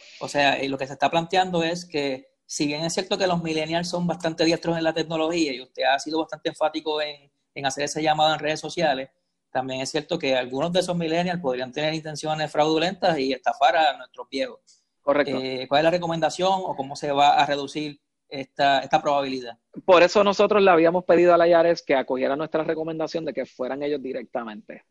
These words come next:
Speaker 2: Pues ellos tienen más información que la que tengo yo. Eso no ocurrió y, pues,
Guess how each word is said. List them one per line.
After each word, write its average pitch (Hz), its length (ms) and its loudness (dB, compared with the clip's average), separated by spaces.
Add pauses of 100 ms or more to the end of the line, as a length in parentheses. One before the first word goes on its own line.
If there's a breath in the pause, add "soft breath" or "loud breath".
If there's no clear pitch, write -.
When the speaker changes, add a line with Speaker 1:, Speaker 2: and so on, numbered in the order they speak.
(100)
Speaker 2:
Pues 117 120 -6
ellos 127 160 -4
tienen 143 400 -6
más 139 200 0
información 147 460 -2
que 143 80 -2
la 120 100 -4
que 117 100 -10
tengo 113 240 -8
yo. 110 180 -8
Eso 143 340 0
no 135 140 2
ocurrió 180 420 8
y, 135 220 4
pues, 131 240 0